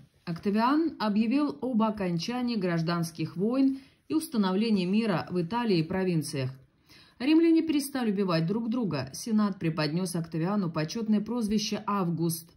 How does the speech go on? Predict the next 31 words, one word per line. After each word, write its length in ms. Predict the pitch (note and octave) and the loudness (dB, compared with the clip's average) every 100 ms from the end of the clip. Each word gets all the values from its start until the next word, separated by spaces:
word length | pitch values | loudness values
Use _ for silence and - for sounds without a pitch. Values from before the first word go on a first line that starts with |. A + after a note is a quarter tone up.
| - | -10
по-латински 760 | F3+ E3+ D#3+ A3+ A#3+ A3+ - | -2 0 0 -2 -4 -4 -6
"священный", 840 | A3 - G3 - G3 E3 C#3+ C#3 - - _ - | -6 -4 -4 -2 0 0 0 -4 -12 -20 _ -12
которое 340 | F#3 A3 G#3 | -6 -2 -2
стало 320 | G3 A#3+ A#3+ | -2 -4 -2
ещё 240 | G3+ E3+ F#3+ | 0 0 -2
одним 260 | E3 G3 | 0 0
его 240 | F#3+ F3+ F3+ | 2 2 2
именем. 540 | F#3 D#3 C#3+ C3+ C3+ - - - - | 2 2 0 -2 -6 -14 -20 -20 -12
Октавиан 540 | E3 G3+ G3+ C#4 D#4 | -6 -2 2 6 8
Август 600 | D#4 D4 C#4+ E4 - - | 6 6 2 0 -4 -2
не 200 | A3+ C#4 | 2 4
пожелал 760 | C#4+ E4 C4+ C4+ G#3+ G#3+ B3 G#3+ | 2 0 2 2 4 4 4 2
называться 560 | F#3+ F#3+ G3+ A3+ A3 | 0 0 0 -2 -2
диктатором, 720 | F#3 F#3+ - G3 E3 D3+ D3+ - - - | -2 -2 -2 -2 -2 -2 -4 -6 -18 -6
но 100 | B3 | -2
на 160 | A#3+ A#3+ | 0 2
деле 240 | C4+ B3+ | 2 4
его 160 | F#3+ G3 | 2 0
власть 360 | A3+ A#3 G3+ | -2 -2 0
была 200 | F#3+ G#3 | 0 0
огромна. 600 | G3+ G#3+ A3 F#3 D#3+ C#3 C3+ - - _ - | 0 2 2 4 2 0 -6 -18 -20 _ -6
Он 100 | G3+ | -4
постоянно 680 | A3 G#3+ A3+ A3+ A#3+ B3 G3+ | -2 -4 -2 -2 0 0 0
носил 440 | F#3 F#3 - G#3+ | 0 -2 0 0
звание 440 | G3 F3+ G#3 G3 F#3 | 0 0 0 0 0
императора 500 | F3+ F#3+ A3 G3 D#3+ | 0 0 0 0 -2
и 60 | |
командовал 540 | D#3 E3+ F#3+ G3 F3+ E3+ | 2 0 2 0 0 -2
всеми 280 | E3 G#3 F#3 | -2 0 2
римскими 520 | F#3 F#3 - F#3 F3 | 0 -2 -2 -2 0
войсками. 880 | D#3+ E3 E3 - E3+ D#3 C#3 C3 | 2 0 -2 -4 0 0 0 -4